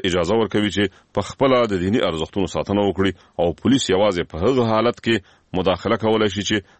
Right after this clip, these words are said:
د قانون مسله مطرح وي. د قانون د عملي کولو په اړه پولیس اخلاقي دنده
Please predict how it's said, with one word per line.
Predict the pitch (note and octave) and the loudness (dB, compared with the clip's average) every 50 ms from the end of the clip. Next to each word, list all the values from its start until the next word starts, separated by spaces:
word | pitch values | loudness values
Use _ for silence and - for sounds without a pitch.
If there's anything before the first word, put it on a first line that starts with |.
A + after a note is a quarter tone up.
| _ - E2+ | _ -6 -6
د | E2+ - - | -6 -4 -4
قانون | E2 E2+ F#2+ G2+ F2+ D#2+ D2+ | -2 0 0 0 0 0 -2
مسله | - - D2 D2 C#2 C#2+ | -4 -4 -4 -4 -4 -4
مطرح | C#2 - - - - - | -6 -8 -8 -10 -8 -10
وي. | D2 C#2 - _ _ _ _ _ _ - | -10 -10 -12 _ _ _ _ _ _ -2
د | G#2 A#2 - - | -2 -2 2 2
قانون | C3 B2+ C3 C#3+ D3 D3 C3+ | 2 2 4 4 2 2 2
د | B2+ | 2
عملي | A#2 A#2 A2+ G#2+ G#2 | 2 2 0 -2 -2
کولو | G2 - B2 A2+ A#2 A2 - | -2 0 0 2 2 2 0
په | G#2+ G#2+ | 0 0
اړه | A2 G#2+ F2+ - | 0 0 -2 -2
پولیس | - F#2 G2+ G#2+ - - - - F2 | -2 -2 -2 -2 -4 -6 -8 -8 -6
اخلاقي | F2+ - E2+ E2 D#2+ - G2 F2+ D2 | -4 -2 -2 -2 -2 -2 -2 -2 0
دنده | F#2+ G#2+ G2+ D#2 D2 | 0 0 0 0 -4